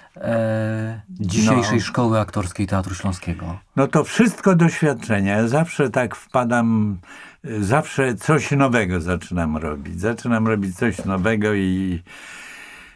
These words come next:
Speaker 2: no, zazwyczaj to wychodzi, tak mi się przynajmniej wydaje, że <laughs> no, em, tak, dwa tysiące czwarty rok.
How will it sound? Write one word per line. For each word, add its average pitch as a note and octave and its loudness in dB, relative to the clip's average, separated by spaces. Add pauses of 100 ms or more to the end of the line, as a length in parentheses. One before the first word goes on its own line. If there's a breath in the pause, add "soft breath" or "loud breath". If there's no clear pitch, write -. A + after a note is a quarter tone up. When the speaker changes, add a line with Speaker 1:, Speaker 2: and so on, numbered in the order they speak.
(100)
Speaker 2:
no, B3 6 (160)
zazwyczaj F3 4
to B2 0
wychodzi, G2+ 0
tak G#2+ 0
mi G2+ 0
się G2 -4
przynajmniej G2+ 0
wydaje, F#2 0
że F2+ -2
<laughs> - -10 (1800 loud breath)
no, G#2 0
em, F#2 -2 (1600 loud breath)
tak, G2 0
dwa A2 2
tysiące B2 0
czwarty G2 -2
rok. D#2+ -8